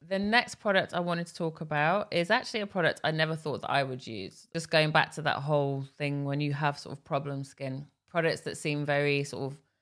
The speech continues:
heavy on the hydrations, like, marketing side of things, it can make you a bit nervous. So this is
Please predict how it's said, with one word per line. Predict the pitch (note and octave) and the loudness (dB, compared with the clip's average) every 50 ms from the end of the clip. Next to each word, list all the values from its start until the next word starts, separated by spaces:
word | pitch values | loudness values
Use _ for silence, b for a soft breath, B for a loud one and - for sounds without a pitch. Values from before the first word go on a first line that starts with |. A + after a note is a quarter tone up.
| _ _ _ _ | _ _ _ _
heavy | _ D3+ D3+ C#3+ D3+ D3 D3 | _ -2 0 2 2 0 0
on | C#3 C#3 C#3 C#3 | 0 0 -2 -2
the | C3+ C3+ C3 C3 C3+ - - | -2 -2 0 0 -2 -2 -4
hydrations, | C3+ D3 D#3 C#3+ C#3+ C#3 - C#3+ C#3 C#3 C3+ C3+ - - B2+ B2+ B2+ B2 - | -4 -2 -2 -2 -2 -2 -4 -2 -2 -2 -2 -4 -6 -8 -6 -6 -6 -8 -8
like, | - - - - | -8 -8 -8 -6
marketing | - D3 C#3+ C3+ C3+ C3+ C3+ - - - B2 B2+ | -4 -2 0 0 0 -2 -4 -8 -12 -10 -10 -8
side | B2+ - B2+ A#2 A2+ | -6 -4 -4 -4 -4
of | A2+ - | -6 -10
things, | _ - B2 B2+ B2 A#2+ C3 - - - _ E3 | _ -8 -8 -6 -6 -8 -8 -10 -14 -16 _ -14
it | D#3 | -6
can | - F3 F3+ | -4 2 4
make | F#3+ F#3+ E3 | 4 6 6
you | E3+ | 4
a | E3 | 2
bit | E3 E3 - | 2 2 2
nervous. | D#3+ D#3+ D#3+ D#3 D#3+ E3 F3 F#3 G#3+ A#3+ - - - - - _ - | 4 4 6 6 6 6 4 4 2 2 -2 -8 -14 -16 -16 _ -20
So | - - F3 D#3+ D#3+ | -12 -2 0 0 2
this | D#3+ F#3 A#3+ A#3+ - - | 2 0 -2 -2 -4 -2
is | G#3 G3+ F#3+ F#3 F#3 F3+ E3+ F3 - | 2 2 4 4 4 2 0 -2 -6